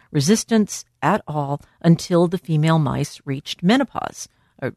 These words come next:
at about forty-eight weeks of mi-, mouse life, the menstruation stops and the fat, the estrogen goes away and the fat positioning redistributes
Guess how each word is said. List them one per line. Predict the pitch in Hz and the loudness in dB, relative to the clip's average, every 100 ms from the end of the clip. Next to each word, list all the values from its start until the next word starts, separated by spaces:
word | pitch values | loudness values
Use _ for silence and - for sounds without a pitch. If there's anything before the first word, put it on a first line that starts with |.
| - | -2
at | 151 | 0
about | 135 135 | 2 0
forty-eight | - 185 170 160 - | 0 2 4 2 0
weeks | 156 151 - - | -2 -2 -6 -6
of | 147 139 | -6 -2
mi-, | 135 135 135 139 - | -2 -2 -4 -4 0
mouse | 147 160 165 - - | 4 4 2 -4 -4
life, | 92 175 _ _ _ _ _ - | -2 -2 _ _ _ _ _ -2
the | |
menstruation | 151 156 - 151 147 - | 2 2 2 -2 -2 -2
stops | 143 - 165 170 - - _ - | -6 0 2 2 0 -18 _ -2
and | 170 170 | 2 2
the | |
fat, | - 143 147 - _ - | 2 0 0 -4 _ -4
the | 156 143 | -2 0
estrogen | 160 - 156 147 143 | -2 -2 -6 -4 -4
goes | 135 151 | -4 -2
away | 180 208 208 | 2 4 4
and | - 156 | 2 0
the | 160 | -2
fat | - 139 - - _ | -2 0 0 -6 _
positioning | 170 147 143 - 156 147 147 151 _ _ _ | -8 -6 -6 -6 -2 0 0 -4 _ _ _
redistributes | 147 151 185 196 - 147 135 123 170 - - | 0 4 6 4 0 -6 -6 -4 -6 -8 -20